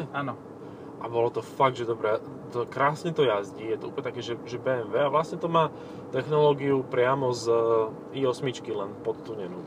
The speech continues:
Speaker 1: Či stačí len čipík a je to
Speaker 2: No,
Speaker 1: čípek.
Speaker 2: máš z toho takú škatulu I osem.
Speaker 1: No. Čiže, eh, X jedna osem.
Speaker 2: Hej. No tam vlastne robia to isté ako, ako v prípade, eh,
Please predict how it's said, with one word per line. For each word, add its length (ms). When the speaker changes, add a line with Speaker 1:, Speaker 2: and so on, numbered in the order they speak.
Speaker 1:
Či 160
stačí 260
len 140
čipík 400
a 160
je 100
to 100
Speaker 2:
No, 200
Speaker 1:
čípek. 380
Speaker 2:
máš 240
z 80
toho 140
takú 420
škatulu 600
I 100
osem. 280
Speaker 1:
No. 220
Čiže, 240
eh, 320
X 240
jedna 320
osem. 380
Speaker 2:
Hej. 160
No 100
tam 160
vlastne 400
robia 320
to 160
isté 300
ako, 400
ako 220
v 100
prípade, 480
eh, 260